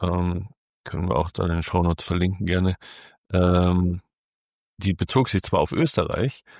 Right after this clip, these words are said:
aber ich glaub, der Unterschied zu Deutschland ist nicht so groß, wo sie eben gesagt haben,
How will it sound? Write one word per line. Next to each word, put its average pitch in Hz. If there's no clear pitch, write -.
aber 95
ich 92
glaub, 95
der -
Unterschied 92
zu -
Deutschland 87
ist -
nicht 92
so 107
groß, 92
wo 98
sie 90
eben 87
gesagt 92
haben, 90